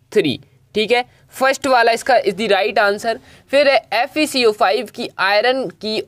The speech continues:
ऑक्सीकरण अवस्था है। क्या है इसकी ऑक्सीकरण अवस्था? तो इस थ-, अ, फोर्थ वाले का आंसर हो जाएगा ज़ीरो। क्या हो जाएगा गाइस?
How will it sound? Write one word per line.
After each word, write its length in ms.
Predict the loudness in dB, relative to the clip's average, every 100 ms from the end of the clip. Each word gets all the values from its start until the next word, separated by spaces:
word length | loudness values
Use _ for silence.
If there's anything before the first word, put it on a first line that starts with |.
| 0
ऑक्सीकरण 680 | 0 0 -4 -2 2 2
अवस्था 460 | 2 2 -2 0 0
है। 280 | 2 0 -2 _ _ _
क्या 180 | -2 2
है 320 | 4 4 4
इसकी 220 | 2 2 2
ऑक्सीकरण 500 | 2 0 0 2 4
अवस्था? 440 | 2 0 2 0
तो 400 | 2 2 4 2
इस 180 | 0 -6
थ-, 140 | -6 -2
अ, 260 | 2 2
फोर्थ 320 | 2 2 2
वाले 240 | 2 2 2
का 100 | 2
आंसर 200 | 2 2
हो 120 | 4
जाएगा 280 | 4 2 0
ज़ीरो। 520 | -2 -2 0 0 -2 -10 _ _ _
क्या 100 | 0
हो 120 | 2
जाएगा 260 | 2 2 2
गाइस? 320 | 2 0 -2